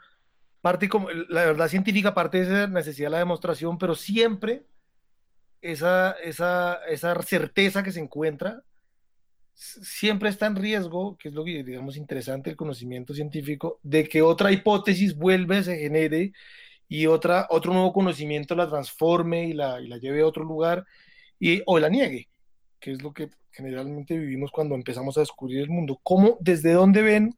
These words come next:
cómo, cómo leen ustedes la verdad? Desde,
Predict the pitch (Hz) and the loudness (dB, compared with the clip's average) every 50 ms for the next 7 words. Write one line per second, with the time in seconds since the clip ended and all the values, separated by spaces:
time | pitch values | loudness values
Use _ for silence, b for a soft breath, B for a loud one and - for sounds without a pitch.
0 | _ _ - - 190 202 208 196 B B B B B B B B _ _ _ _ | _ _ -4 0 2 4 4 2 B B B B B B B B _ _ _ _
1 | _ _ _ _ _ _ - - - 190 214 214 214 214 214 220 208 196 - - | _ _ _ _ _ _ -20 -4 2 4 4 6 6 6 6 4 4 2 0 0
2 | 175 170 175 170 175 - _ - 165 190 185 170 156 139 131 143 180 151 - - | 0 0 0 0 -2 -6 _ -6 -2 0 2 2 2 0 2 0 0 0 0 -2
3 | - _ _ _ _ _ _ _ _ _ 156 139 127 123 117 110 117 113 113 _ | -10 _ _ _ _ _ _ _ _ _ -20 -14 -12 -12 -12 -14 -16 -20 -20 _